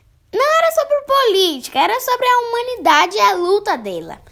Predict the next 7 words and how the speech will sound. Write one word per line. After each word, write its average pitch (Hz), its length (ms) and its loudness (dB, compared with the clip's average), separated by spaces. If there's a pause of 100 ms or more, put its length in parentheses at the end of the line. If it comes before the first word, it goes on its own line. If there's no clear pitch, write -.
(300)
Obrigada, 349 600 2
Isabel 415 460 2
Cristina, 302 680 -4 (240)
Leopoldina, 370 1000 0 (260)
Augusta 349 680 0
Micaela, 427 720 -2 (280)
Gabriela 247 640 0